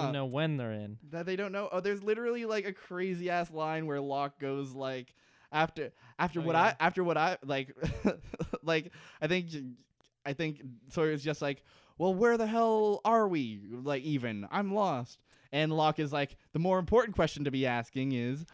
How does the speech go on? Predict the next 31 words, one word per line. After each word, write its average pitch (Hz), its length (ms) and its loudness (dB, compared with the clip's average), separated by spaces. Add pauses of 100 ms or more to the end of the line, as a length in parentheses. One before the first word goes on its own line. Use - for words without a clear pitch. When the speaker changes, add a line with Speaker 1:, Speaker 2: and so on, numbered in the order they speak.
(180)
Speaker 1:
when 240 440 4
the 139 160 4
hell 127 260 6
are 117 340 4
we?" 113 280 2
Speaker 2:
Ow! 571 720 2 (160)
Speaker 1:
And 156 120 6
it's 165 140 4
just 170 180 2
like, 160 300 0
"Hell 165 260 4
yeah, 185 280 8
baby." 220 580 2
Speaker 2:
Sassy 214 480 6
John 135 400 -4
Locke. 117 260 -4
Speaker 1:
Love 185 300 4
it. 170 640 -2
Also, 214 320 4
Locke 190 360 2
is, 180 100 -2 (360)
I'm 196 240 0
learning 220 340 0
the 175 40 -2
more 165 260 0
that 160 200 2
I, 143 200 0
like, 127 220 -4
watch 131 240 2
this 147 160 -2
show, 131 460 -4